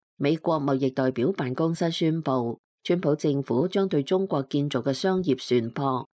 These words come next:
徵收高額港口費用，將喺十月十四號正式生效。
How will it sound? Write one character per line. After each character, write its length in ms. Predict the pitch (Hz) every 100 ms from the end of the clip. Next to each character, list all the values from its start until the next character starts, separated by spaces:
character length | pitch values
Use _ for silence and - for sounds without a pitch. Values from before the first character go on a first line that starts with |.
| _
徵 180 | - 190
收 200 | 196 180
高 220 | 180 180
額 220 | 180 135
港 220 | 151 110 156
口 220 | 156 139
費 340 | - 147 135
用， 360 | 131 120 117 104 - _ _
將 240 | - 196 196
喺 240 | 175 123
十 180 | 175 135
月 160 | 135 131
十 180 | 123 127
四 160 | - 139
號 180 | 156 120
正 220 | 135 135
式 140 | 156
生 300 | 156 160 151
效。 420 | 160 170 117 107